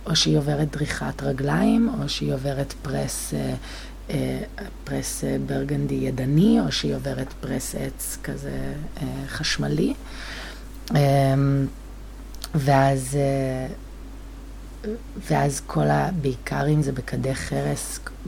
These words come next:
גם יש הרבה יצרנים טבעיים באירופה היום שעובדים עם חרס. כלומר, העבודה היא סיזיפית ומטורפת, אה, ברמת ה-,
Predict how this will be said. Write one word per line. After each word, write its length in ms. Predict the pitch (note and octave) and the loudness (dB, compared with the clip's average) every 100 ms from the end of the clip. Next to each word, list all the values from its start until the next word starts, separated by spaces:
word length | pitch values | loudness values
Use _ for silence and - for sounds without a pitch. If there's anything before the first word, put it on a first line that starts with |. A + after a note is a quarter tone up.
| F3 | -4
גם 220 | C#3+ C3+ | 0 2
יש 200 | C#3+ - | 2 2
הרבה 160 | C#3+ C#3 | 2 0
יצרנים 420 | C#3+ C#3+ C#3 C#3+ | 0 2 2 2
טבעיים 380 | D3 D3 C3 C3+ | 2 2 2 2
באירופה 400 | C#3 B2 C#3+ D#3 | 2 2 2 2
היום 220 | C#3+ C#3+ | 2 2
שעובדים 340 | - C#3 C#3+ | 0 0 0
עם 100 | C#3 | 0
חרס. 520 | B2+ D3 C#3+ C#3 - - - - - - - - - - | -2 -2 -2 -2 -6 -8 -12 -12 -10 -8 -10 -12 -8 0
כלומר, 240 | - C3 - - | 2 4 2 -2
העבודה 520 | C#3+ B2+ C3 B2+ C3 | -2 0 0 0 2
היא 140 | C#3+ | 2
סיזיפית 840 | D#3+ - D3 A#2+ - D3 - D3+ - | 2 2 0 0 0 0 0 -4 0
ומטורפת, 1000 | D3+ C#3+ C3+ - C3+ C#3 - D3+ E3 - - - C#3 | 2 2 0 0 0 0 -2 -6 -6 -8 -10 -8 -6
אה, 140 | C#3 C#3+ | -4 -2
ברמת 520 | C#3+ C#3 C#3 C#3 - | -2 0 0 -2 -4
ה-, 380 | C#3 - - | -4 -2 -4